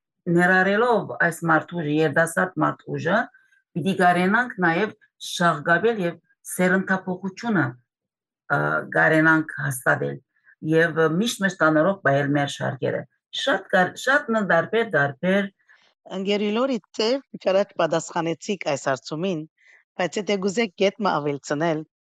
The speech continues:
Speaker 2: թե ինչու երիտասարդները մաս պետք է կազմեն հոմին և ինչ կրնան իրենք տալ մեզ, եթե գուզեք խոսիլ հրամեցեք։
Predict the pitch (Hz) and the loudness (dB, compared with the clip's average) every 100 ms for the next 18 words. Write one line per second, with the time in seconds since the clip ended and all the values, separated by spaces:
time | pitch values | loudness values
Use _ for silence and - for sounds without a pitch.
0 | _ _ - 180 175 - 240 233 196 170 | _ _ -4 -2 -2 -2 -4 0 0 0
1 | 170 - 180 - 175 180 165 196 - 160 | -2 -2 -6 -4 -4 -2 -2 -4 -6 -8
2 | - 143 143 147 135 143 131 147 143 165 | -6 -4 -2 -2 -4 -6 -6 -6 -6 -8
3 | 233 _ _ _ - 170 240 - - 185 | -10 _ _ _ -6 -4 -4 -6 -6 -4
4 | 170 170 151 151 - 143 135 127 120 120 | -2 -4 -4 -6 -2 -2 -2 -6 -10 -10
5 | 127 147 147 156 269 - - 185 220 185 | -8 -8 -6 -2 -2 -4 -8 -6 -6 -4
6 | 151 135 127 - 143 | -4 -4 -8 -10 -12